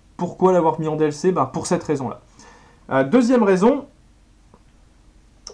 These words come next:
le scénar-, donc le scénario n'y est, n'est absolument pas lié au chaos. Euh, le chaos, euh, est en train de se préparer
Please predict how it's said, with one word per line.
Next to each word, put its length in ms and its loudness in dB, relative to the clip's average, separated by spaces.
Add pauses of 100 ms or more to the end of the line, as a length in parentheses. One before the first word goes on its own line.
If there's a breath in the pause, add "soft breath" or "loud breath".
le 160 -2
scénar-, 340 -2
donc 160 -4
le 60 -2
scénario 380 0
n'y 160 -2
est, 120 -6
n'est 200 2
absolument 380 -2
pas 100 -2
lié 180 -2
au 80 0
chaos. 480 2
Euh, 80 0
le 120 -2
chaos, 540 4
euh, 680 0 (720)
est 160 2
en 80 4
train 160 2
de 60 0
se 100 -4
préparer 560 0